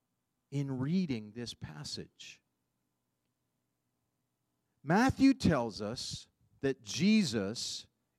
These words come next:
in Matthew three, verse thirteen, he records that Jesus went from Galilee to the Jordan River to be baptized by John. And Jesus did indeed slip into the muddy waters of the Jordan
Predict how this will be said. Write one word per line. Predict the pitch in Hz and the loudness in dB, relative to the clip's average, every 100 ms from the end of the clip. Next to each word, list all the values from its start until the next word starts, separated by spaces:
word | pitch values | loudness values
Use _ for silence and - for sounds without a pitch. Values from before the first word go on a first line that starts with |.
| - | -12
in | 127 | -8
Matthew | 123 147 165 156 160 165 - | -6 -6 -6 -2 -2 -2 -8
three, | - 156 131 113 | -2 0 0 -2
verse | 117 113 - | -6 -6 -8
thirteen, | 127 120 - 123 87 76 _ _ _ _ _ _ _ _ _ | -8 -8 -10 -8 -10 -16 _ _ _ _ _ _ _ _ _
he | - | -4
records | 170 165 - 185 185 180 135 | 0 0 2 4 4 2 -2
that | 135 160 - | -2 -4 -6
Jesus | - 160 247 254 226 247 - | -8 -2 0 0 -2 -2 -4
went | 147 151 151 147 - _ | -6 -4 -6 -10 -18 _
from | 143 127 107 | -6 -6 -6
Galilee | 127 143 175 190 151 117 107 110 | -4 -4 -4 -4 -4 -6 -6 -8
to | - | -10
the | 113 107 | -10 -10
Jordan | - 127 147 175 185 | -2 0 0 -2 -4
River | 127 101 87 87 95 _ _ _ _ - | -6 -6 -8 -16 -18 _ _ _ _ -16
to | 117 | -10
be | 113 | -10
baptized | 107 113 120 - - 113 110 104 95 - - - | -6 -6 -6 -8 -10 -8 -6 -8 -10 -14 -18 -12
by | 104 98 | -10 -10
John. | - 101 87 76 _ _ _ _ _ _ _ _ _ _ _ _ _ _ | -10 -12 -12 -16 _ _ _ _ _ _ _ _ _ _ _ _ _ _
And | 139 131 | -14 -12
Jesus | 117 147 208 202 196 156 127 | -8 0 0 2 0 -2 0
did | 208 220 160 156 | 4 4 4 -2
indeed | 165 180 175 151 131 120 120 | -6 -6 -4 -4 -2 -4 -8
slip | - - 160 170 170 | -10 -4 -2 -2 -2
into | 156 | -4
the | 131 127 | -4 -4
muddy | 127 156 185 | -2 -4 -2
waters | 170 135 120 120 117 | -2 -2 -4 -4 -4
of | 127 127 | -6 -6
the | |
Jordan | 123 123 113 98 90 95 | -4 0 0 -2 -8 -18